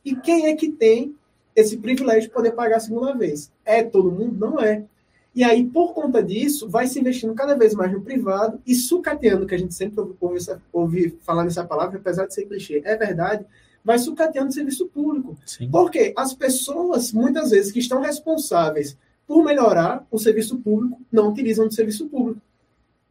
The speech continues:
Speaker 1: E elas não pensam nisso, então acaba desenvolvendo cada vez mais o privado. E aí eu vou lançar a polêmica, que é,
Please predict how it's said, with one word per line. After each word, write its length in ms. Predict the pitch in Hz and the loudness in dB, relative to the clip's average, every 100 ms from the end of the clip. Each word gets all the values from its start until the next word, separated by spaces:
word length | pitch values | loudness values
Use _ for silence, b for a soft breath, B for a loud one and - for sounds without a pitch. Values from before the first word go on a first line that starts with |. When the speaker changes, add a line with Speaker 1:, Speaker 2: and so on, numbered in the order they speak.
| _ _ _ | _ _ _
Speaker 1:
E 120 | - 202 | 2 4
elas 160 | 196 | 6
não 180 | 240 - | 4 4
pensam 300 | 240 240 330 | 4 4 4
nisso, 220 | 220 - | 2 2
então 240 | - 208 226 | 0 0 0
acaba 300 | 196 208 202 | -2 0 0
desenvolvendo 460 | 208 220 226 196 - | 0 0 0 0 -2
cada 180 | 208 | -2
vez 120 | 208 208 | 0 2
mais 200 | 208 190 | 2 -2
o 60 | |
privado. 500 | - 294 190 175 175 - | -4 -2 0 0 -2 -2
E 80 | |
aí 160 | 208 214 | 2 4
eu 120 | 240 | 2
vou 100 | 240 | 2
lançar 280 | 233 233 233 | 0 0 -4
a 60 | 233 | -2
polêmica, 540 | 269 214 190 190 165 | 2 6 4 2 -6
que 160 | - 233 | 2 4
é, 240 | 170 | 4